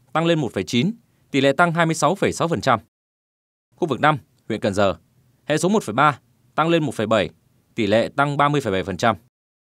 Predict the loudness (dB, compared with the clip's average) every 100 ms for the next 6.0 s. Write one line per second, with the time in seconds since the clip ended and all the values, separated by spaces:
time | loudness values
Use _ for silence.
0 | _ _ _ _ _ _ 0 0 2 0
1 | 0 -2 _ _ -2 0 0 0 -2 -2
2 | -2 -4 -2 0 -2 -2 -4 0 -2 -4
3 | _ _ _ -2 0 0 0 0 -2 -2
4 | -4 -4 -4 -2 -2 -2 -4 -2 -4 -2
5 | -2 -2 -6 -8 -6 -8 -4 0 0